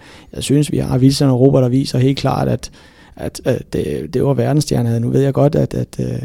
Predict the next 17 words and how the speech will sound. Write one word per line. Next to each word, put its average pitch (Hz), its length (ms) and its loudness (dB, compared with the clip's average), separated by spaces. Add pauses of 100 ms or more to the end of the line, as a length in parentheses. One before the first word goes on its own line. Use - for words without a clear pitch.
måske 135 300 -8
vi 135 300 0
ikke 147 140 -2
lige 147 160 0
kan 131 120 -4
tænde 135 340 0 (160)
som, 139 340 -2 (200)
som, 135 300 -2
øh, 120 240 -2 (540)
øh, 123 60 -8 (480)
kun 143 200 2
halvfemser-stjerner, 131 880 0
men, 127 240 -2
men, 123 280 -4 (360)
øh, 220 140 -14
Carsten 156 540 0
er 143 60 2